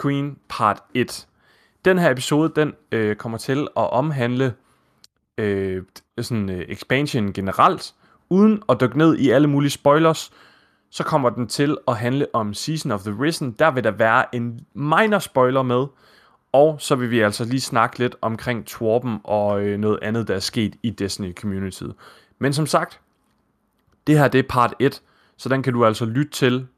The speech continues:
uden spoilers, øh, i hvert fald fra, øh, Witch Queen Expansions synspunkt. Så, øh, læn dig tilbage, nyd den her episode.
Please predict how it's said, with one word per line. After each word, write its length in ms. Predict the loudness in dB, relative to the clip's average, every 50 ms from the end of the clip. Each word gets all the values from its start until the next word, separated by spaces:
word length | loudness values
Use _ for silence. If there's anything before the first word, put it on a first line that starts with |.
| -4
uden 340 | 0 0 2 2 0 -2 -6 -10
spoilers, 720 | -16 -8 0 2 4 4 4 4 2 0 -2 -6 -12 -14 -12 -8
øh, 120 | -6 -6 -4
i 60 | 0
hvert 180 | 2 2 2 4
fald 240 | 2 2 2 0
fra, 340 | -2 -2 0 0 0 0 0
øh, 220 | -2 -2 -4 -2 -2
Witch 260 | -2 -2 -4 -4 -6
Queen 240 | -4 -4 -4 -6 -8
Expansions 880 | -12 -12 -8 -4 -4 -4 -4 -6 -8 -8 -8 -8 -8 -10 -12 -16 -20 _ _ _ _ _ _ _
synspunkt. 640 | -10 -4 0 0 0 0 0 0 0 -2 -2 -6 _ _ _ _ _ _ _ _ _ _ _ -6
Så, 280 | 0 4 4 6 6 6
øh, 280 | 4 4 2 2 2
læn 180 | 2 0 0 0
dig 100 | -2 -4
tilbage, 440 | -2 0 2 2 4 2 0 -2 -4
nyd 180 | -2 0 0 0
den 120 | 0 0
her 140 | 0 2 2
episode. 500 | 2 0 -2 -4 -2 0 2 2 0 0